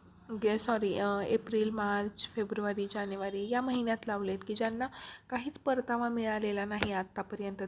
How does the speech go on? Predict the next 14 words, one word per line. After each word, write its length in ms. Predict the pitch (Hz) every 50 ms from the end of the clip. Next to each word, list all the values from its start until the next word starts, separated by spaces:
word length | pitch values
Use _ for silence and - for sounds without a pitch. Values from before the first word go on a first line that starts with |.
| 190
तर 40 | 214
त्यांचे 440 | 214 214 240 240 233 233 - - 285
पैसे 440 | - 285 262 254 254 - - 226 226 - -
अगोदरच्या 560 | 226 208 220 220 214 - 226 233 - 254 254
टप्प्यामध्ये 600 | 247 247 - - - 220 214 214 214 208 214 208
देण्याची 520 | 202 208 208 202 202 208 202 - 247 254 - - - - - - - - - - -
जी 80 | 220 233
प्रोसेस 560 | 233 - - 226 226 226 226 - 247 247 -
आहे 260 | 247 226 - 214 202
ती 160 | 208 - - 247
कंपनीमार्फत 880 | - 254 240 240 - 247 233 240 240 233 226 226 226 - 233 233 -
राबवली 420 | - 226 214 208 214 214 208 208 208
जाणार 320 | 226 208 202 202 196 196
आहे. 260 | 202 196 - 202 196